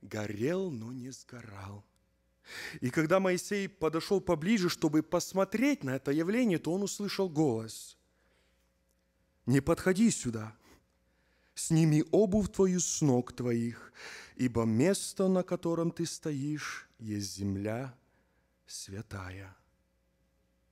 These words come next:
Я допускаю себе мысль, что Моисей, вот он сорок лет уже в этой пустыне,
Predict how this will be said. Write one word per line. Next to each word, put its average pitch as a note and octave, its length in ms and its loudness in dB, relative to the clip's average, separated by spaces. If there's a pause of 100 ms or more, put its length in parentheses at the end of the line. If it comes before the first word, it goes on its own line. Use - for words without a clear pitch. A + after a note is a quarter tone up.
(920)
Я C3+ 160 0
допускаю F3+ 540 -2
себе E3 340 -6
мысль, F3 380 -4
что - 260 -8
Моисей, E3 680 -6
вот B2 260 -4
он A2+ 100 -6
сорок E3 400 -6
лет F#3 240 -4
уже B2 220 -6
в - 20 -8
этой C3+ 240 -6
пустыне, F3 720 -2